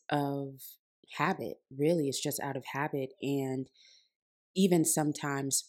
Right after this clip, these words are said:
pride. You know, being able to say, "I've known someone since I was five," or, "I've known someone for fifteen or twenty years," or, "I've raised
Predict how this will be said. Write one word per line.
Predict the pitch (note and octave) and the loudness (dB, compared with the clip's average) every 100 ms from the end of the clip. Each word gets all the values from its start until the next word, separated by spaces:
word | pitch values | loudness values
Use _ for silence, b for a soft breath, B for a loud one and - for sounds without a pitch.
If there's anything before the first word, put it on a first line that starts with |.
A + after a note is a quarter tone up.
| - | -6
pride. | D#3 D3+ G#2 - - _ _ _ - | -4 -4 -6 -10 -14 _ _ _ -2
You | D3 | 0
know, | C#3 C3+ | 2 0
being | D3+ D#3+ | 4 4
able | D#3+ D3 C#3 | 4 0 -4
to | C3+ | -4
say, | - D3 | -2 -2
"I've | C#3 | -2
known | C3+ C#3+ C#3+ | -2 0 0
someone | C#3+ C#3 C#3 | -2 -2 -2
since | C#3 C3 | -4 -8
I | B2 - | -8 -6
was | - | -6
five," | - D#3 D3+ D3+ | -2 -2 -2 -2
or, | C3 | -4
"I've | B2 B2 | -8 -4
known | C#3+ C#3+ | -2 -2
someone | C#3 C#3 C#3 | -2 -4 -6
for | C3 B2 - | -8 -8 -6
fifteen | C#3+ - D3+ C#3+ | -6 -4 -4 -2
or | C3+ | -2
twenty | C3 C#3+ C3 | -6 -6 -6
years," | A#2+ A#2+ D3 D#3 D3 D3 - | -8 -6 -4 -2 -4 -6 -6
or, | C#3 C3 - | -6 -6 -6
"I've | B2+ - | -12 -8
raised | C3 C#3 C#3 C#3+ C3+ - | -4 -2 -2 -2 -4 -8